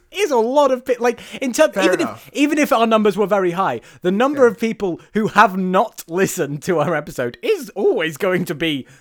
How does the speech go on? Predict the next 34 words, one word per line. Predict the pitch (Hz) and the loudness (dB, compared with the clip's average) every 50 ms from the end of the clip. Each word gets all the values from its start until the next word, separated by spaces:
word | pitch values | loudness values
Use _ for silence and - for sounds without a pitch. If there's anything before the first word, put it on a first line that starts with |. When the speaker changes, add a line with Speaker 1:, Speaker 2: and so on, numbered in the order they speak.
| _ _ _ _ - | _ _ _ _ -10
Speaker 1:
most | 160 170 185 180 160 170 233 - - - - | -6 -4 -2 2 2 2 2 2 0 -4 -4
of | 170 - - | -6 -6 -4
humanity. | - 180 131 135 139 180 214 - - - 120 95 107 - _ - 196 196 - | -4 -4 -2 -2 -2 -2 -4 -6 -8 -8 -14 -14 -16 -18 _ -12 -10 -10 -6
So | - - 208 208 | 0 0 0 0
Speaker 2:
Yeah. | - 208 202 - - | 2 0 0 2 4
Speaker 1:
anyone | 285 262 - - 208 214 175 | 2 2 2 2 0 0 0
who | - 202 | 0 -4
comes | 180 - 202 190 180 175 | -4 -4 -6 -6 -6 -6
into | 190 185 160 190 | -10 -10 -8 -8
this | 175 175 170 190 | -8 -6 -6 -6
episode | 175 165 175 180 156 143 139 | -6 -6 -6 -6 -6 -6 -4
without | 170 175 196 214 196 196 | -4 -2 0 0 0 -2
the | 214 202 | -4 -6
context | - 202 185 170 175 170 165 - - | -6 -6 -6 -4 -6 -8 -8 -8 -10
of | 165 | -8
what | 175 175 151 | -6 -2 0
happened | 147 - 156 165 151 175 | 0 0 0 -2 -6 -8
in | 170 151 | -6 -4
last | 180 233 254 220 - - | -4 -4 -4 -4 -6 -8
episode, | 156 120 139 123 - 135 127 123 120 - - - - - - 175 160 - | -10 -10 -10 -8 -6 -4 -4 -4 -6 -10 -20 -20 -20 -20 -20 -20 -18 -10
you | 165 180 233 277 269 | -4 0 0 0 0
going, | 202 170 - - 226 220 190 - 214 196 190 - | -2 -2 2 4 4 4 6 4 2 0 -2 -2
"I've | 165 190 233 226 190 | 0 2 2 2 2
learned | 196 196 214 233 240 240 240 233 208 | 0 2 2 4 4 2 0 -2 -2
my | 226 208 214 | 0 0 0
lesson, | 196 208 202 226 440 - - - 180 165 170 165 | 0 0 -2 -2 -6 -8 -6 -6 -6 -6 -6 -6
I | - 170 180 - 214 | -4 -4 -2 -2 -2
love | 202 180 180 175 - - - 185 - | -4 -2 -2 -2 -4 -4 -14 -12 -10
the | - 196 185 175 - 277 | -6 -2 -2 -2 -2 -2
Irish," | 262 240 - - - 196 165 - _ - - - - - - - 247 285 320 330 427 - - | -4 -6 -6 -10 -10 -14 -14 -14 _ -16 -18 -16 -16 -16 -14 -14 -12 -8 -4 -4 -4 -4 -4
<laughs> | - | -12
sounds | - - - 370 349 220 - - 190 | -12 -6 -6 -4 -4 -4 -6 -8 -8
very | 185 226 311 370 349 220 160 151 | -8 -6 -6 -6 -6 -8 -8 -10
bad. | 135 - 233 339 320 196 135 - | -10 -12 -12 -12 -12 -14 -14 -16